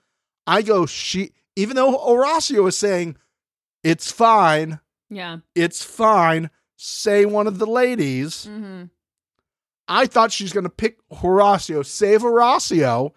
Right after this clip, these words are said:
Speaker 2: Mm-hmm.
Speaker 1: and then Nerys's excuse for hating Olivia this whole time has been like, "Well, I heard from my brother that you said something."
Speaker 2: That's still the excuse. Steven, that is a hundred percent what's happening next episode. That is still the excuse 'cause she brought it up. She was like,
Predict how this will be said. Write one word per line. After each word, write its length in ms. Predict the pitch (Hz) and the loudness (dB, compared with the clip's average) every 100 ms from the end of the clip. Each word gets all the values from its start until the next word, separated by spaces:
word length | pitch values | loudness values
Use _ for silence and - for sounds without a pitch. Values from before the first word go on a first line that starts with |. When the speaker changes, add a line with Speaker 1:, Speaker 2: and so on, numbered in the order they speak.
| - | -14
Speaker 2:
Mm-hmm. 380 | 196 190 185 175 - | -14 -12 -12 -16 -6
Speaker 1:
and 180 | 208 208 | -4 -2
then 140 | 220 | 0
Nerys's 520 | 214 202 247 262 247 | 2 2 0 -2 -4
excuse 460 | 214 - - 262 226 | -4 -6 -4 -2 -2
for 160 | - 202 | -2 0
hating 480 | 214 220 208 196 190 | 2 2 -2 -4 -6
Olivia 400 | 165 180 226 190 | 0 2 2 0
this 200 | 151 156 | -2 -4
whole 180 | 165 170 | -4 -4
time 340 | 175 190 180 170 | -4 -4 -4 -4
has 140 | 143 | -8
been 200 | 165 156 | -8 -6
like, 300 | 151 143 135 _ _ - | -4 -4 -6 _ _ 0
"Well, 120 | 156 | 4
I 100 | 160 | 4
heard 200 | 180 175 | 2 0
from 140 | - 165 | -2 0
my 160 | 151 | 0
brother 480 | 139 147 156 139 127 | 2 4 4 4 0
that 280 | 123 127 - | 0 -2 -2
you 100 | 131 | -6
said 260 | - 135 113 | -4 -8 -8
something." 380 | 82 73 - _ - _ | -14 -18 -20 _ -20 _
Speaker 2:
That's 240 | 269 320 - | -6 -6 -6
still 220 | 370 453 | -4 -2
the 140 | 403 | -2
excuse. 840 | 285 - - 480 480 190 170 - - _ _ _ _ - | -4 -6 -4 0 0 -2 -6 -18 -20 _ _ _ _ -20
Steven, 440 | - 370 381 214 | -8 -4 -4 -2
that 160 | 269 349 | 0 0
is 80 | 359 | 0
a 80 | 247 | -4
hundred 220 | 285 349 | -2 -4
percent 240 | 311 320 | -4 -4
what's 120 | 269 269 | -4 -2
happening 320 | 269 262 240 | -2 0 -4
next 200 | 226 240 | -6 -4
episode. 300 | 247 254 196 | -6 -6 -4
That 140 | 220 | -2
is 120 | 330 - | -4 -6
still 280 | - 349 453 | 0 0 0
the 100 | 285 | -4
excuse 400 | 262 - 415 403 | -6 -6 -6 -4
'cause 160 | 311 | -8
she 140 | - 320 | -4 -6
brought 340 | 226 277 330 | 0 2 2
it 100 | 349 | 2
up. 140 | 370 440 | 0 0
She 140 | 269 | -6
was 80 | 226 | -4
like, 160 | 233 | -6